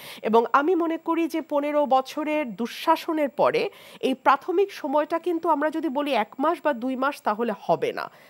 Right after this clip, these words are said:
প্রাথমিক সময়টাই আমার মনে হয় তিন থেকে ছ মাসের মতো সময় আমি প্রাথমিক সময় বলবো। এবং এই পুরো সময়টাই সরকারকে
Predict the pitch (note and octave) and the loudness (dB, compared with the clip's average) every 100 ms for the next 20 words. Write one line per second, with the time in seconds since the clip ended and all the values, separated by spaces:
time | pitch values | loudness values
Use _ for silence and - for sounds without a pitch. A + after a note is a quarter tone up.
0 | - - C4 - F4 G4+ - - D4 E4 | 0 4 4 4 0 0 0 -6 -2 -2
1 | E4+ A4 G4+ C#4 C4+ A#3+ A3+ A#3+ B3 B3 | 0 2 2 0 -2 -2 0 0 2 2
2 | - - _ - D4+ C#4+ - C#4+ - C4 | -4 -18 _ 2 4 2 -4 -6 2 6
3 | B3 - - A#3+ A#3+ B3 C#4+ B3 F#3+ F3+ | 6 2 2 4 6 4 0 0 0 0
4 | A3 F#3+ A#3 A3+ C4 G3+ F3+ A#3 - A3 | -2 0 -2 0 0 0 2 2 2 -4
5 | E3 - D3+ B2 F#2 F2+ G2+ G2 - - | -6 -6 -4 -4 -6 -8 -8 -10 -12 -6
6 | G#3 A#3+ - E4+ F4 E4 F4 F#4+ - D4+ | 4 4 4 0 0 -2 -2 -2 -4 -2
7 | E4+ E4+ F#4+ G#3+ C3+ - B3 A#3+ C#4+ B3+ | 0 2 2 2 0 2 2 2 0 0
8 | - F4 | -2 -2